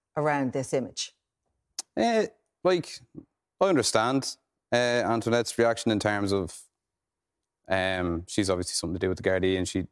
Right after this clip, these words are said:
Speaker 2: she doesn't want to see them in a negative light, and I get that. Uh, what I would say is the image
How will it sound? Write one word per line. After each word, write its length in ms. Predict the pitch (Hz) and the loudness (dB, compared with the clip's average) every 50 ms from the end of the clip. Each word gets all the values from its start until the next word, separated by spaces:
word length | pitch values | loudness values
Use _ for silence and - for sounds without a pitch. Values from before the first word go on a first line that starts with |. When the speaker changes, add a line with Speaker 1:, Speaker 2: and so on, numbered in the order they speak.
| _ | _
Speaker 2:
she 100 | - - | -6 -2
doesn't 180 | 98 95 92 95 | -2 -2 0 0
want 120 | 92 92 | 0 0
to 40 | 92 | 0
see 100 | - 110 | 0 0
them 120 | 98 98 98 | 0 0 0
in 60 | 95 | 0
a 40 | 95 | 0
negative 300 | 98 95 92 98 92 95 | 0 0 0 -2 0 0
light, 140 | 95 98 104 | 0 0 0
and 80 | 76 | -2
I 40 | 95 | 0
get 200 | 87 98 95 - | 0 0 0 2
that. 220 | - 101 104 - - _ _ _ _ _ _ _ _ _ _ _ _ _ | 0 0 0 -2 -6 _ _ _ _ _ _ _ _ _ _ _ _ _
Uh, 540 | - 104 104 101 98 98 98 98 95 98 98 | 0 0 0 0 0 0 0 0 0 0 2
what 120 | 92 107 | 2 0
I 40 | 104 | 2
would 180 | 101 117 139 135 | 2 2 2 2
say 280 | - 123 113 110 110 | 2 2 2 2 2
is 180 | 107 101 101 90 | 2 2 0 0
the 140 | - 104 104 | 0 0 2
image 420 | 117 123 113 95 - - - - | 2 2 0 0 -2 -4 -6 -6